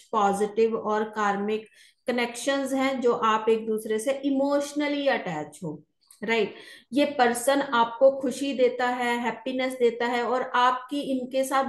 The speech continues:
bonding बड़ी अच्छी है। तो देख रहे हैं ना कि ये लोग cups को exchange कर रहे हैं एक दूसरे के साथ, है ना, कि मैं तुम्हें कुछ दे रहा हूं, बदले में तुम मुझे कुछ दे रहे हो, राइट? और वो क्या है, Emotions।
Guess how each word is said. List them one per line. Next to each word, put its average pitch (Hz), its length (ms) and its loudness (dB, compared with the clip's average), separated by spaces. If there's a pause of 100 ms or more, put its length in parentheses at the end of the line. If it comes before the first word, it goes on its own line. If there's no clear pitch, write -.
(120)
bonding 240 560 2
बड़ी 240 200 2
अच्छी 196 320 -8
है। 170 120 -6 (340)
तो 269 80 4
देख 285 280 2
रहे 302 120 0
हैं 285 80 -2
ना 349 80 -4
कि - 140 -8
ये 339 180 -6
लोग 330 260 -4
cups 302 280 -4
को 349 160 -2 (140)
exchange 302 720 2
कर 233 140 4
रहे 185 200 2
हैं 175 80 2
एक 175 120 -2
दूसरे 175 340 0
के 170 180 -4
साथ, 165 240 -6 (460)
है 403 60 0
ना, 508 80 0 (320)
कि 269 360 0 (800)
मैं 254 380 4
तुम्हें 277 320 6
कुछ 320 180 -2
दे 285 200 6
रहा 294 140 6
हूं, 302 200 2
बदले 254 320 4
में 302 200 -2
तुम 262 200 0
मुझे 220 280 0
कुछ 208 260 -6
दे 202 200 0
रहे 185 220 2
हो, 180 100 0 (340)
राइट? 285 320 0
और 285 100 2
वो 294 180 2
क्या 294 240 -2
है, 330 260 -4 (120)
Emotions। 254 880 -2